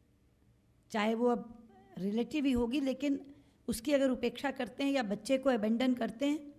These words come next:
तो कम से कम दस साल की सज़ा,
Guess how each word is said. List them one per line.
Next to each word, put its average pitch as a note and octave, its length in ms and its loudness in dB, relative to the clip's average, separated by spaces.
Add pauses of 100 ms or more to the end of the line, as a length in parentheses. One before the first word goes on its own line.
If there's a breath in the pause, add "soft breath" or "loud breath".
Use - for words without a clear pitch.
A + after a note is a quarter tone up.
(1400)
तो D4+ 60 4 (220)
कम D#4 220 6
से G4+ 240 6
कम G4 240 6
दस D4 240 6
साल B3+ 200 4
की A3+ 140 -2
सज़ा, F#3 280 -8